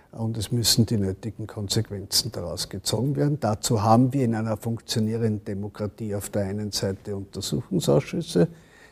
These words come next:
ist ein Kernelement der Parlamente, Kontrolle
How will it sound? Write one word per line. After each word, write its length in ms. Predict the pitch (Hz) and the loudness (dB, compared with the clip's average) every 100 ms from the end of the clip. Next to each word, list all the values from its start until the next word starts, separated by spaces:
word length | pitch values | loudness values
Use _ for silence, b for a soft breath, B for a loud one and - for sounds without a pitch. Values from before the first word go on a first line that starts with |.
| - | -4
ist 100 | 135 | 0
ein 220 | 110 - | 0 0
Kernelement 1300 | - 139 139 165 156 127 117 113 107 104 - - - | 6 10 10 10 10 8 -2 -2 -4 -8 -10 -14 -10
der 80 | 107 | -10
Parlamente, 760 | - 110 101 104 120 - 165 170 - _ _ _ _ _ - | 0 0 0 -6 -10 2 4 4 0 _ _ _ _ _ -4
Kontrolle 800 | - 110 - 104 101 131 180 | 2 2 2 -2 0 4 4